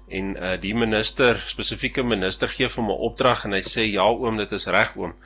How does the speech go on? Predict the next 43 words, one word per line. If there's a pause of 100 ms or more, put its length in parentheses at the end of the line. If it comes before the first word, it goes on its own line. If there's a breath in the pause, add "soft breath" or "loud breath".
(460 loud breath)
En
toe
hy
nou
so
by
die
deur
uitstap,
toe (320)
draai
die
Engels-,
Engelsman
so
na
hom
toe
en
hy
vra
vir
hom, (500 loud breath)
"Now,
sir,
what
does
that
oom
mean?" (200)
En
die
minister
draai
so
terug
na
hom
en
hy
sê
vir
hom,